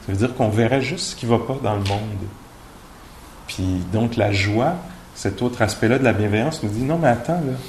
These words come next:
Oui, euh, il y a, il y a ça, mais il y a d'autres choses qui se passent. Il y a des belles affaires qui se passent. Remarque-les, tu sais. » D'un autre côté, si on est juste dans la joie, puis on n'a pas la compassion, on, on n'est pas, euh, on, on, on a juste une moitié de la réalité. « Non, ça va bien, tout va bien,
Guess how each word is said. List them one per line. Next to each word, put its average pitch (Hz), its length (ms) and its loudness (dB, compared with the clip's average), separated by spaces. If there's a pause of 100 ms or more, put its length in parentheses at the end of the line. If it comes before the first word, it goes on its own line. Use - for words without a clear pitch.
(840)
Oui, 143 320 2
euh, 110 340 2 (180)
il 101 60 -2
y - 20 0
a, 104 300 -2
il 110 60 2
y - 20 4
a 104 60 2
ça, 165 160 0
mais 165 140 2
il 135 40 2
y 123 60 4
a - 20 4
d'autres 147 280 0
choses 160 180 -4
qui - 100 -12
se - 80 -10
passent. 131 380 -2
Il 113 80 -2
y - 20 -4
a - 20 -4
des 107 100 0
belles 127 280 0
affaires 127 380 0
qui - 80 -12
se - 80 -12
passent. 110 420 -2
Remarque-les, 117 600 -4
tu 117 260 -10
sais. » - 0 - (760)
D'un 101 120 0
autre 113 140 2
côté, 113 240 0
si - 140 -4
on 127 100 2
est 117 80 4
juste 143 200 -2
dans 131 140 4
la 107 160 6
joie, 110 360 -2
puis 120 140 -2
on 110 40 2
n'a 107 100 0
pas 131 120 0
la 127 80 0
compassion, 110 440 -2 (840)
on, 107 40 -2
on 104 40 -2
n'est 110 120 2
pas, 113 220 -6
euh, 104 400 0 (960)
on, 101 60 -6 (380)
on, 110 140 -2
on - 20 2
a 117 60 2
juste - 240 -4
une 117 80 2
moitié 110 280 2
de 123 40 0
la 113 80 2
réalité. « 101 320 2
Non, 233 200 6
ça 196 80 6
va 180 80 8
bien, 196 180 6
tout 196 100 -2
va 185 60 8
bien, 190 200 4